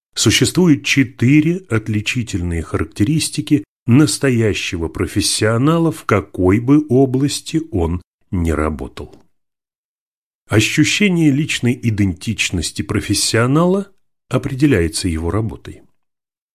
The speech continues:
Я без дополнительных размышлений принимаю решения, по-другому отвечаю на то, с чем сталкиваюсь,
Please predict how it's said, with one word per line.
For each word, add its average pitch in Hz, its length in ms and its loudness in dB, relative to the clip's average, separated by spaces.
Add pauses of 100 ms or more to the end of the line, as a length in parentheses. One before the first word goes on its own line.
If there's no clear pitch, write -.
(920)
Я 95 220 4
без 85 200 -2
дополнительных 90 760 -2
размышлений 87 640 -2
принимаю 80 500 -2
решения, 95 680 -6 (880)
по-другому 104 540 4
отвечаю 95 560 -2
на 92 120 -2
то, 98 140 -2
с - 60 -6
чем 87 240 -8
сталкиваюсь, 90 1120 -8